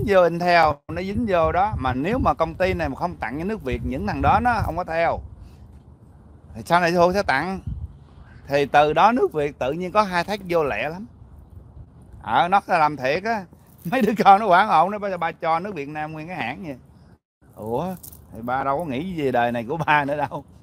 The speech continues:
Cái hãng này gần tỷ đô á. Nó nhiều building lắm, nhưng mà nó, nó ăn chung với hệ thống. Nghĩa là mình muốn cho thằng Mỹ mình mà quỳ với nước Việt á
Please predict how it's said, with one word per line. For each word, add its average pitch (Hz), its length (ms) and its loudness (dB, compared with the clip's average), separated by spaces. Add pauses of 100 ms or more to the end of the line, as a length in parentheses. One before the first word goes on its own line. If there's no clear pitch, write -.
(140)
Cái 160 100 -16
hãng 147 180 -8
này 151 100 -6
gần 139 180 -4
tỷ 127 180 -6
đô 160 240 0
á. 190 100 -8 (840)
Nó 165 120 -16
nhiều 127 200 -8
building 147 320 -6
lắm, 180 240 -10
nhưng 143 180 -6
mà 131 100 0
nó, 165 240 0 (400)
nó - 60 -18
ăn 151 180 -6
chung 160 260 -2
với 170 120 -2
hệ 123 180 0
thống. 175 220 -4 (420)
Nghĩa 247 120 -4
là 190 140 8
mình 143 160 0
muốn 170 320 0
cho 220 100 6
thằng 139 240 -2
Mỹ 156 260 0
mình 135 280 -2
mà 131 160 -2 (300)
quỳ 143 340 2
với 185 80 4
nước 240 160 2
Việt 131 260 -4
á 196 180 -2